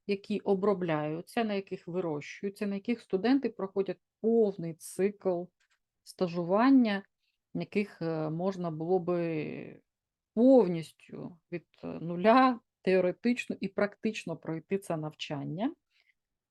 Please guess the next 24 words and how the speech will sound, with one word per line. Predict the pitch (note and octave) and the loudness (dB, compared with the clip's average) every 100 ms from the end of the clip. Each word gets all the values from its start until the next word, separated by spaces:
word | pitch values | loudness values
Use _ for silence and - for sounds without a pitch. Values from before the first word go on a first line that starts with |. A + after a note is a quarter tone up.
| - | -8
Е, | D#3+ D#3+ D#3+ | -4 -4 -6
вступ | - - B3+ - | -10 4 4 4
тут | - D#3 - _ | -4 -6 -6 _
по-, | F#3+ F#3 | -6 0
рівень | G#3+ G#3 G3 | 2 2 0
польської | - F3+ E3 - - D#3+ D#3+ D3+ E3 _ _ - | 0 0 0 -10 -10 -8 -6 -8 -10 _ _ -8
А | F3+ | -8
два | F#3 B3+ F#4 F4+ D4+ | 0 2 4 2 -2
і | A3 C4+ C4 - _ _ _ _ _ _ _ _ _ | 0 2 2 -2 _ _ _ _ _ _ _ _ _
базові | G#3+ G#3 F#3+ | 2 4 0
оцінки | F#3 D4 C#4+ G3 | 0 2 2 0
з | |
біології, | D#3+ F#3 G#3+ B3 F3+ | 0 0 2 2 0
географії, | D3+ F#3+ G#3+ G#3+ D#3+ | -2 -2 -2 -4 -8
іноземної | E3 E3+ E3 D#3+ E3 | -6 -6 -6 -8 -4
мови, | A3+ C4 A#3+ _ _ _ _ _ | 0 2 0 _ _ _ _ _
які | F3+ - G#3+ | -8 -2 -4
будуть | E3 F#3 F3 - | -2 -4 -4 -6
оцінюватись | E3 - A3+ G#3 G3 - F3 - | -6 0 0 2 -2 -4 -10 -8
за | F3+ | -6
можливість | E3+ D3+ E3+ F3 E3+ _ | -6 -6 -6 -6 -10 _
вступу. | - - _ F#3 D#3 - F3 _ _ _ _ _ _ _ | -20 -20 _ -8 -8 -16 -18 _ _ _ _ _ _ _
Отже, | A3+ C4+ C4 A#3+ | 2 2 2 4
е, | A3+ G#3+ | 4 4